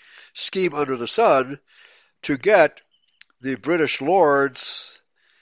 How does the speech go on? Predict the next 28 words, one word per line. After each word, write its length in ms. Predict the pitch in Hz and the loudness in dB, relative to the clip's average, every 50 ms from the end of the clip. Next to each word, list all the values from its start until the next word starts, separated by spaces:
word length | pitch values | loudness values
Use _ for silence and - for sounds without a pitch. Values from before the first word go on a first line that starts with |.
| _ _ _ _ | _ _ _ _
and 280 | - 156 160 151 151 135 | 0 2 4 4 4 4
they, 180 | 147 143 139 131 | 2 2 2 2
well, 220 | 135 151 131 - | 0 0 -2 -2
first 240 | - - 143 127 - | -2 -6 -8 -6 -6
of 60 | 123 | -6
all, 80 | 120 110 | -6 -6
they 120 | 110 107 | -6 -8
cut 240 | - - - 143 127 | -8 -4 -2 0 0
off 240 | 120 117 - - - | 0 -2 -4 -6 -10
Charles 340 | - - 143 123 113 101 | -6 -4 -4 -4 -4 -6
the 60 | - - | -8 -12
First's 340 | - - 120 - - - | -10 -10 -10 -8 -8 -10
head, 500 | - - 165 180 135 98 95 - 127 135 - _ _ _ _ _ _ _ _ _ _ _ _ _ _ _ _ _ _ _ _ _ _ _ _ | -2 0 2 2 2 2 -2 -6 -10 -14 -14 _ _ _ _ _ _ _ _ _ _ _ _ _ _ _ _ _ _ _ _ _ _ _ _
'cause 140 | - 120 113 | -12 -8 0
he 120 | 160 185 | 2 4
had 140 | 190 156 135 | 4 4 2
to 60 | 127 | 0
be 80 | 131 127 | -4 -4
eliminated 580 | 120 117 139 156 143 127 113 117 120 135 113 | -2 -2 -2 -2 -2 -4 -4 -4 -4 -6 -8
because 380 | 107 120 - - 123 117 107 - | -8 -12 -8 -4 -4 -4 -4 -4
he 100 | 143 139 | -6 -6
would 180 | 127 127 120 | -6 -8 -6
not 220 | 110 120 120 117 - | -6 -6 -8 -8 -10
approve 300 | 98 - - 165 165 135 | -14 -8 -6 -6 -4 -4
of 120 | 110 110 | -6 -8
any 140 | 113 104 95 | -8 -8 -8
such 280 | - - 113 98 - - | -10 -10 -12 -12 -10 -10
thing. 260 | 113 107 107 107 | -10 -10 -10 -12